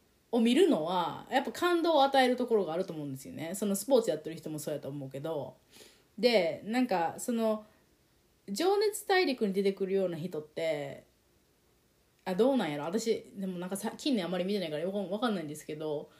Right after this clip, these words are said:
なんかやっぱこう極めてる人ですよね。だからね、その極めてなくてもいいんですけど、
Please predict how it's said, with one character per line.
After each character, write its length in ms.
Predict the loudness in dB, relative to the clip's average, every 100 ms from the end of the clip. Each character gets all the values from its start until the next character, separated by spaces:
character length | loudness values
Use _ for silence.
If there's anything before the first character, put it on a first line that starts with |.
| -20 _ -2
な 80 | 2
ん 20 |
か 80 | 2
や 80 | 2
っ 40 |
ぱ 80 | 0
こ 100 | -4
う 60 | -2
極 240 | 0 2
め 140 | 2 2
て 100 | 2
る 120 | 0
人 120 | -4
で 120 | -14
す 80 | -16
よ 80 | -10
ね。 320 | -8 -8 -12 _ 0
だ 80 |
か 80 | 2
ら 60 | 2
ね、 60 |
そ 140 | 2 0
の 120 | -2
極 240 | -4 6 8 8 6 2
め 60 | 4
て 40 |
な 100 | 4
く 80 | 2
て 120 | 0
も 120 | 2 2
い 80 |
い 60 | 2
ん 420 | 2 0 -4 -8
で 140 | -8 -8
す 100 | -8
け 140 | -4
ど、 440 | 0 2 2 -4